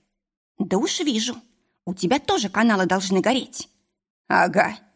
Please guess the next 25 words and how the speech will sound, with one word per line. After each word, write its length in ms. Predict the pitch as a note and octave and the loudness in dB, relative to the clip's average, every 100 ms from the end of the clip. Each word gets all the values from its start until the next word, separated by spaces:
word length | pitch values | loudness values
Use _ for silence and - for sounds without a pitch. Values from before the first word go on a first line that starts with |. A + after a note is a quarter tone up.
| _ _ _ - | _ _ _ -8
Это 320 | - F#3 F3 | 0 0 0
серьёзно?» 560 | E3 F#3+ F#3 A3+ C4 D3+ - - _ _ _ _ _ _ | -2 0 2 2 2 -2 -6 -14 _ _ _ _ _ _
«А 120 | G3+ | -4
то 220 | C#4+ - A#3 | -2 -2 -2
ж, 260 | - - - _ _ | -4 -10 -14 _ _
если 340 | E3 G#3 A3+ F#3 | -4 -2 -2 -2
повезёт, 600 | F#3 E3 D#3 C#4 - - _ _ | 0 0 0 -2 -4 -20 _ _
можешь 500 | - D#3 G#3+ E4+ C#4+ | -4 2 4 4 0
их 240 | - F#3+ - | -6 -6 -2
раза 240 | E3+ E3+ | -2 0
в 80 | C4 | 0
два 160 | D4+ D#4 | 2 0
расширить. 680 | G3 - B3+ - - - _ _ _ - | 0 -6 -6 -8 -14 -20 _ _ _ -8
Если 400 | E3 G3+ G#3+ A3 | -2 -2 0 0
будешь 380 | F3+ G#3+ G3+ - | 0 0 -2 -4
вот 180 | E3 - | -6 -4
это 220 | A4+ D#4+ | -4 -2
принимать, 560 | F3+ A#3+ C4 - - - _ - - | 2 4 4 0 -8 -20 _ -12 -4
и 100 | F4 | -2
завтра 380 | G4 G4 - | 0 -2 -2
же 120 | G#3+ F#3+ | -2 -2
приступишь 540 | F#3 - D4+ E4+ D4+ | -4 -4 -2 -2 -2
к 60 | - | -2
тренировкам». 680 | F3 D#4+ E4+ - - G2+ - - _ _ _ _ _ _ | 2 4 4 0 -4 -6 -8 -16 _ _ _ _ _ _
«Да?» 640 | - - G#3+ D#3+ F3+ B3+ | -4 0 2 4 2 2